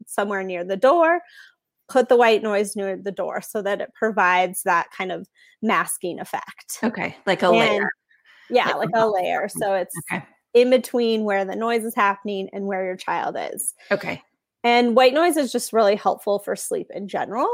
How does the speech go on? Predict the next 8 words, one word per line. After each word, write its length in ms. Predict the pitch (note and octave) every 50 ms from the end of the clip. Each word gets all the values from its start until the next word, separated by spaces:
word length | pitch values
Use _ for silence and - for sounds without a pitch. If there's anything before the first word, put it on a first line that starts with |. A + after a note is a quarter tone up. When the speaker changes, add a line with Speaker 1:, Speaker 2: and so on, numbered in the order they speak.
| A4+ A4 _ _ _ _ -
Speaker 1:
um, 540 | A3+ A3 G#3+ G#3 G3+ F#3+ F#3 F#3 F#3 F3 - _ _ _ _ _ -
because 260 | A#3+ A3+ - B3 A3+
it 120 | G3+ - -
provides 420 | - A#3 A3 A3+ G3 F3+ G#3 G3+
a 60 | A#3+
consistent 760 | A#3 - A3 A#3 - - G3 G3+ - - G3+ G3 G3 - - -
sound 360 | - G3+ F#3+ F#3 F3+ F#3 G3
environment 800 | G3 F#3 F#3 F3+ F3 F3 F3+ E3 E3 F3 F3+ F3+ - _ -